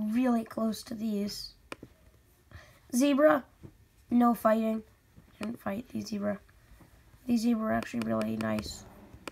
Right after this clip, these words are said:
Very calm. Just like horses. Okay. Elephants at the watering hole. Yeah.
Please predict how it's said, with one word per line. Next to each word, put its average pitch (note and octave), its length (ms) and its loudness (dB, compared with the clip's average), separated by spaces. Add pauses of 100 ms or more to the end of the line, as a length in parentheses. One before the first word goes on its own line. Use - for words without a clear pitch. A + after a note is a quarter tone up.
(1200)
Very A3+ 380 2
calm. G#3+ 400 -2 (1900)
Just - 240 -4
like D#4+ 200 4
horses. B3 500 4 (460)
Okay. B3+ 380 2 (840)
Elephants C4 640 4
at B3 100 -4
the A3+ 80 -2
watering A3+ 380 0
hole. B3 280 -4 (420)
Yeah. A3+ 240 0